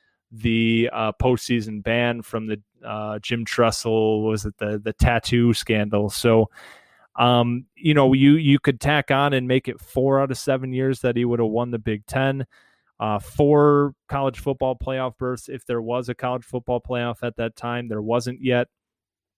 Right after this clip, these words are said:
but he would have went to a national championship game. Um, you could argue maybe he might have even won that national championship. So, uh, just, I mean, damn near unbeatable during his time there.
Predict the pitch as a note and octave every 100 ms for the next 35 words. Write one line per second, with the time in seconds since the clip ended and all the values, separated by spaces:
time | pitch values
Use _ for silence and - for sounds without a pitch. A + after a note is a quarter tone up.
0 | - _ A#2 B2 A#2 A#2 C3+ B2+ B2 A2
1 | A#2+ A#2 A#2 - G#2 - B2 B2+ - C3
2 | B2 B2+ - B2+ B2+ B2+ - _ _ _
3 | _ G#2+ A2 A#2 B2 B2 B2 C3+ C#3 B2
4 | C3 D#3 B2+ C#3+ C3+ C#3+ C#3 C#3+ D3 C3+
5 | D3+ A#2+ G#2 A2 G#2+ - G#2 - A2 G#2
6 | G#2 G#2 G#2 G2 - A#2+ A2+ A2 - _
7 | _ _ _ G#2 A2 A2 A2 - B2 D#3+
8 | D3 - - - C#3+ C#3+ C3 A#2+ _ A#2+
9 | - _ _ D3 D#3 E3 C#3+ D3+ C#3+ A#2+
10 | C3 G#2+ B2 A#2+ A#2 A#2 A2+ B2 - C3
11 | B2+ A#2+ A#2+ - A#2 A#2+ A#2 A#2+ A#2 A#2